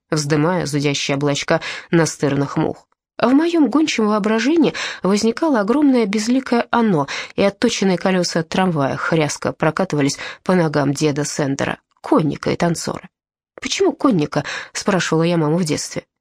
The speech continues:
«Потому что в Первую мировую дед воевал в кавалерии». «Кавалерия — это кони», — отвечала мама, каждый раз возмущаясь моей забывчивостью. Мне ж просто нравилось то, с каким гордым любованием произносила она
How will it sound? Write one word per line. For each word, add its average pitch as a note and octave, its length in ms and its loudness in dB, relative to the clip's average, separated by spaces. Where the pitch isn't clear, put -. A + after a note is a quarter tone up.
«Потому D3+ 360 0
что - 180 -6
в - 80 -8
Первую E3 320 2
мировую D#3+ 480 2
дед D#3 400 2
воевал F#3 380 2
в - 80 -12
кавалерии». E3 580 2
«Кавалерия — C#4 440 4
это D4 100 -4
кони», — C#3+ 400 2
отвечала F3 460 0
мама, G#3+ 320 2
каждый E3 320 0
раз G#3+ 240 0
возмущаясь E3 540 0
моей D#3+ 180 2
забывчивостью. - 760 -4
Мне E3 280 4
ж - 140 -4
просто E3+ 320 -2
нравилось D#3 480 0
то, F3 160 2
с - 80 -10
каким D#3+ 320 2
гордым D#3+ 360 2
любованием D3+ 540 2
произносила D3 640 0
она C#3 180 0